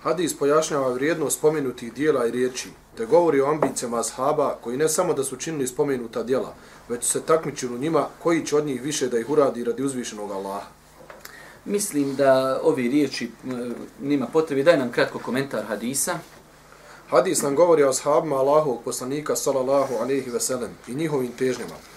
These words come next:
Speaker 1: Spominje njihovo zalaganje u činjenju mnogobrojnih dobrih dijela, te njihovu želju za visokim položajima kod uzvišenog Allaha na drugom svijetu. Oni ta dobra djela nisu samo činili,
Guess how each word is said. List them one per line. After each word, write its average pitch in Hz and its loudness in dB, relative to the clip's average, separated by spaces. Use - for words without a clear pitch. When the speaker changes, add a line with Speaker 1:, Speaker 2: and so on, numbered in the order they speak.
Speaker 1:
Spominje 170 2
njihovo 147 0
zalaganje 139 4
u 117 -10
činjenju 139 -2
mnogobrojnih 123 0
dobrih 139 0
dijela, 143 4
te 123 -8
njihovu 143 -2
želju 135 4
za 117 -2
visokim 127 -2
položajima 123 0
kod 131 -4
uzvišenog 127 -2
Allaha 135 2
na 117 -8
drugom 123 -4
svijetu. 110 -8
Oni 175 0
ta 170 6
dobra 160 4
djela 143 2
nisu 143 -4
samo 147 0
činili, 147 -4